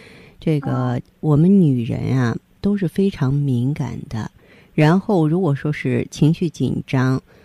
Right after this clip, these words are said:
Speaker 1: 工作压力大，它就会影响咱们下丘脑，
Speaker 2: 嗯。
Speaker 1: 呃，这个，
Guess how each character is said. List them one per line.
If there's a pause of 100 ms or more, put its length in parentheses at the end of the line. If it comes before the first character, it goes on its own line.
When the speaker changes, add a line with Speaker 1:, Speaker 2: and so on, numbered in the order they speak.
(120)
Speaker 1:
工
作
压
力
大， (340)
它
就
会
影
响
咱
们
下
丘
脑， (340)
Speaker 2:
嗯。
Speaker 1:
呃，
这
个，